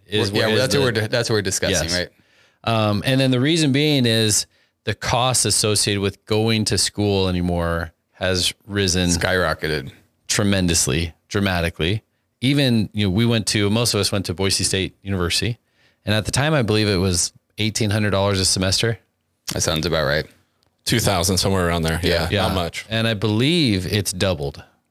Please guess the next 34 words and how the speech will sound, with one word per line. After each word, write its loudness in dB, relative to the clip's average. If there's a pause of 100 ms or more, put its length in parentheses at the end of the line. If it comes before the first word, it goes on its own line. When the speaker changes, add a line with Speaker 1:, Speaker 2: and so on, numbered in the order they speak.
(140)
Speaker 1:
since -6
then, -8 (220)
which 0
Speaker 2:
I 2
Speaker 1:
is 2
Speaker 2:
think 0
it's -2
Speaker 1:
still, 2 (100)
Speaker 2:
more -6
than, -20
yeah. -2 (280)
Speaker 1:
which -2
is 0
still 2
pretty 0
good. 0 (540)
Speaker 2:
Right. -2 (520)
This -8
Speaker 1:
But 2
Speaker 2:
is 2
Speaker 1:
you're, 2
Speaker 2:
state. 0 (200)
Speaker 1:
but -2
you're 2
looking 0
at, 0 (260)
you -2
know, 2
maybe 2
seven 2
thousand 0
dollars 2
a 0
year. 0